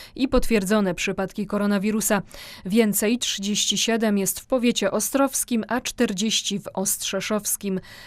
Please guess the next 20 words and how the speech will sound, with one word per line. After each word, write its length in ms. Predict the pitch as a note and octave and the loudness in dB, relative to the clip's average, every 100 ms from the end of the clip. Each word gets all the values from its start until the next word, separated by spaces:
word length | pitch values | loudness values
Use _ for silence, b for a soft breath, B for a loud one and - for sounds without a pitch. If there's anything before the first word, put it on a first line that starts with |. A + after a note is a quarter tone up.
| B | B
Tam 200 | - A#3+ | 0 2
też 240 | A#3 C4 F#3 | 2 -2 -2
zmarły 540 | F3 G#3 G#3 F#3+ F#3 F3 | 0 2 2 2 0 -2
cztery 400 | - - G3+ F#3 | -6 -2 -2 0
osoby. 460 | F3+ - G#3 F3+ F3 - _ _ _ _ _ _ _ _ b b b b b | 0 0 0 0 -4 -8 _ _ _ _ _ _ _ _ b b b b b
Przewlekły 640 | - C#4+ C4 C4 C4+ A#3 | 2 4 4 2 4 4
ból 260 | G3+ A3 G#3+ | 4 0 -2
głowy, 440 | G#3+ A#3 A3+ A#3 | 4 4 4 2
bezsenność, 1000 | A3+ G#3 - - A3+ A3+ A3+ A#3 - - | 0 -2 -4 -2 -2 -2 -2 -4 -4 -10
otarcia. 800 | - G#3 G#3 C4 B3+ G#3+ - F#3+ F3 | -4 -4 2 2 2 0 -2 -2 0
Powód 460 | - C4+ D#4+ E4 - | 4 4 4 -2 -8
nieuzasadniony, 1300 | A3+ A#3 C#4+ D4+ B3+ A3 A#3+ A#3 A#3 G3+ A#3 G#3+ G3 G3 | -6 0 0 0 0 2 0 2 0 0 0 0 -2 4
by 140 | A3 | 4
wezwać 420 | A3 G#3 G#3 G3+ | 4 0 -2 -2
pogotowie 600 | - G#3+ G#3+ A3+ B3 A3 | -2 0 2 2 2 2
lub 220 | G#3 G#3 F#3+ | 2 -2 -4
zjawić 520 | G#3 A3 A#3 A3+ - | -6 -4 -4 -6 -6
się 200 | - A3 | -4 -2
na 140 | F#3 | -4
sorze, 420 | F#3 B3+ A3+ G#3 | 0 2 2 2